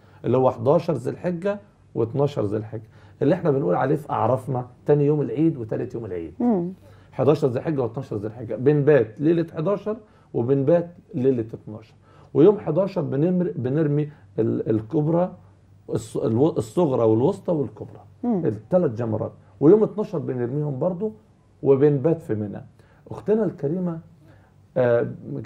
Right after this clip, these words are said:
Speaker 1: في العزازية جنب منى، فجوهم في م-، بالليل وقعدت في منى لحد الفجر وبعدين مشيت، تحقق المبيت.
Speaker 2: مم.
Speaker 1: مفيش مشكلة،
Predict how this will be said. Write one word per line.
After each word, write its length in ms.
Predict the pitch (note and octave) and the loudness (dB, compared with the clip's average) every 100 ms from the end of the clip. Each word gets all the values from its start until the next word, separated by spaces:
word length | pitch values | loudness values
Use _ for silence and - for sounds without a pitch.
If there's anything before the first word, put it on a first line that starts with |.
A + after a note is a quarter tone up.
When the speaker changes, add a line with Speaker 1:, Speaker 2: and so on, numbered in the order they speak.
| C3+ C3 | -10 -8
Speaker 1:
في 100 | B2+ | -2
العزازية 480 | A#2+ A#2+ B2+ C#3+ D3+ | 0 2 0 2 2
جنب 260 | D#3 C3+ | 2 0
منى، 260 | A2+ G#2+ G#2+ - - - | -2 -4 -8 -16 -20 -12
فجوهم 440 | - B2+ D#3 F#3+ D#3 | -4 0 2 2 0
في 240 | - C3 | 0 0
م-، 380 | B2+ C3+ D3 C#3 D3+ B2 A#2+ | 0 -2 -6 -4 -2 0 0
بالليل 480 | A#2 B2 C3+ F3+ G#3+ G#3+ - - | 0 2 4 4 2 -4 -18 -10
وقعدت 500 | C3 C#3+ D#3+ D3+ C3+ | -4 0 2 2 0
في 140 | - B2+ | -2 -2
منى 320 | C#3+ F3+ F#3+ - - | 0 0 -2 -8 -10
لحد 340 | A#2+ E3+ D#3 | -6 -2 0
الفجر 380 | D3 A2 - D#3+ | 0 0 -2 0
وبعدين 420 | C#3+ B2 A#2 B2 | 0 0 0 -2
مشيت، 340 | A2+ A2 - G#2+ - - | -2 -4 -8 -14 -14 -14
تحقق 520 | - D3+ - - - | -6 -6 -6 -12 -8
المبيت. 400 | G#2+ G2+ G#2+ F#2 _ - | -6 -6 -10 -16 _ -8
Speaker 2:
مم. 240 | C4 G3 D3 - - | -2 -2 -2 -8 -10
Speaker 1:
مفيش 240 | A#2 G#2+ A#2+ | -6 -6 -6
مشكلة، 340 | G#2+ - G#2 | -10 -12 -16